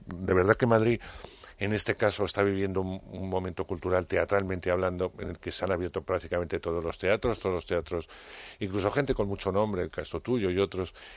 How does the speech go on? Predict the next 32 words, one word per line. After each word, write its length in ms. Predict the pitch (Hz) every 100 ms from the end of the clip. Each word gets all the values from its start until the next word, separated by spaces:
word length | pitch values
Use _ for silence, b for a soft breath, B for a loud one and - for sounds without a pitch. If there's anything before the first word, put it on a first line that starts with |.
| B -
están 360 | 95 - 107
actuando 420 | 107 - 98 92 87
en 60 |
los 160 | 80 -
teatros 560 | 87 90 92 98 87
y, 60 | 87
y 180 | - 85
la 120 | 82
gente 280 | 85 90 87
está 180 | - 87
respondiendo 640 | 82 - 85 82 87 85
muy 200 | 80 78
bien, 300 | 80 98 110
mejor 320 | 82 - 90
que 120 | -
en 80 | 85
el 80 | 80
cine, 320 | - 107 113
están 240 | 101 90 87
respondiendo 420 | 82 87 85 82
mejor 320 | 80 78 82
en 80 | 78
el 140 | 80
teatro. 420 | 85 87 - 107 B B B B B B B B
Em, 380 | 107 104 98 101 - -
ocurre 360 | 113 - 131 165
una 140 | 147
cosa, 260 | 135 - 107
que 100 | 90
aplauden 580 | - 127 160 165 156 -
absolutamente 800 | 110 98 113 143 139 127 107 95
todo, 340 | 113 127 208